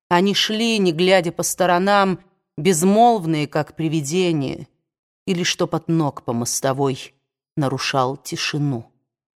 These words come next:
«Поглядите на них внимательно», услышала Скарлетт голос Ретта. «Потом будете рассказывать своим внукам, что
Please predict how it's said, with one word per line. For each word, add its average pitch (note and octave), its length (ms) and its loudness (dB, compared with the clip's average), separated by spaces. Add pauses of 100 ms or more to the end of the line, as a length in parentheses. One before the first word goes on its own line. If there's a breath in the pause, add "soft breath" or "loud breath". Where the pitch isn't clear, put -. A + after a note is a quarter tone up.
(640)
«Поглядите F3+ 640 0
на A#3+ 140 2
них A#3 260 0
внимательно», F3+ 960 -2 (640)
услышала D#3 540 0
Скарлетт E3 680 0
голос D3 520 -2
Ретта. C#3+ 440 -6 (720)
«Потом C#4 400 4
будете F#3 380 2
рассказывать E3 640 2
своим E3 320 2
внукам, E3 460 -2
что D3+ 460 0